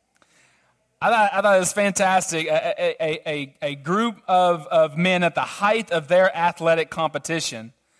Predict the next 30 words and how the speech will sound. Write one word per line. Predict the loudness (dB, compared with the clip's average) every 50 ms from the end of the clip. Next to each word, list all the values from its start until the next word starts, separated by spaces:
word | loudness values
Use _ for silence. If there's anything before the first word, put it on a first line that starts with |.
| _ _ _ _ _ -6
um, | -2 2 4 4 4 4 2 0 -6 -14 -18 _ _ _ _ -8
would | -6 -4
then | -2 -4 -4 -4
choose | -4 -4 -4 -4 -4 -2
to | -2 -2
celebrate | 0 2 2 2 2 0 0
and | 0 -2 -6 -8
praise | -8 -2 0 0 0 0 -2 -4
God | -2 0 2 4 4 4 2 0
for | -4 -4 -4
that. | -4 -4 -4 -6 -10 -12 _ _ _ _ _ _ _ _ _ _ _ _ _ -6
And | -6 -4 -2
then, | -2 0 2 2 2 2 0 -2 -4 -6 _ _ _ _ _ _ _ _ _ _ _ _ _ _
not | -2 0 2 2 2 4
only, | 4 4 4 2 2 0 0 -4 -8 -12 -20 _ _ _ _ _ _ _ _
it, | -10 -10 -10 -10 -10
it, | -14 -10 -4
not | 0 0 2 4
only | 4 4
because | 2 2 -2 -2 0
they | 0 -2
won, | -2 -2 0 2 4 4 4 2 0 -4 -8 -6
win | 0 2 2 4
or | 4 2
lose, | 2 2 2 0 0 0 -2 -4 -2
they | -2 -2
were | 0 -2
singing | -2 0 0 0 0 0
that | 0 -2 -2
song, | -4 -4 -4 -6 -8 -14